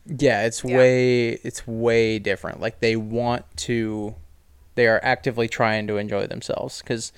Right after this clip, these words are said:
Speaker 1: it, when, when it's in their work setting, they're just, you know, they're like, "All right, let's, let's get this done. I'm very good at what I do. That's why I'm wealthy. Like, let's, you know, let's go." But, um, but yeah, it's really cool. And I, and I just wanna be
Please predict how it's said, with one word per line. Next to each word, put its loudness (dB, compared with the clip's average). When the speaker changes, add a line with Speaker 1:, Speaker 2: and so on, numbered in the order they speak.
Speaker 1:
it, -2
when, -4
when 0
it's -2
in 0
their 6
work 2
setting, 0
they're 4
just, -6
you -6
know, -2
they're 0
like, -2
"All 6
right, 6
let's, -6
let's -2
get 0
this -2
done. 2
I'm -2
very 4
good -2
at 2
what 0
I 2
do. -2
That's -6
why -2
I'm -4
wealthy. -4
Like, -8
let's, -8
you -10
know, -10
let's -10
go." -6
But, -2
um, -6
but 0
yeah, -2
it's -12
really -2
cool. 0
And 2
I, -2
and -4
I 0
just -4
wanna -2
be -4